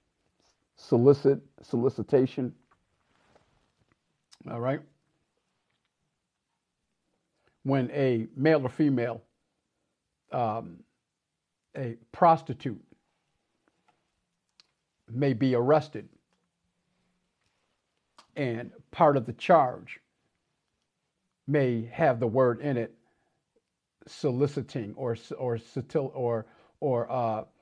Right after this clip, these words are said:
solicit, soliciting. I'm just gonna give you some hints here, 'cause I got, you gotta work a little bit. You know, you, you, you know, you got, you gotta put some time into this Bible study too.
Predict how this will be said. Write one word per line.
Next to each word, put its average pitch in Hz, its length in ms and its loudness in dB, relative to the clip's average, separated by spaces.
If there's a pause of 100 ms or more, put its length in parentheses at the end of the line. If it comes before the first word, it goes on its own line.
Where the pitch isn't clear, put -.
(140)
solicit, 131 640 -4 (680)
soliciting. 127 720 -4 (2000)
I'm 113 60 -10
just - 100 -16
gonna 131 120 0
give 120 120 -2
you 110 60 -4
some 110 160 -8
hints 113 220 -8
here, 101 280 -14 (300)
'cause 143 180 -2
I 160 80 2
got, 165 160 -2
you 160 80 0
gotta 214 180 6
work 190 200 2
a 143 40 2
little 131 200 2
bit. 101 180 -6
You 131 60 -8
know, 139 100 0
you, 151 300 -2
you, 165 140 -2
you 160 120 -2
know, 135 100 2
you 135 140 -2
got, 156 160 2
you 139 60 -8
gotta 156 160 4
put 160 120 -2
some 117 100 -10
time 135 280 2
into 113 140 0
this 113 140 -4
Bible 107 260 -8
study 117 260 -10
too. 113 260 -18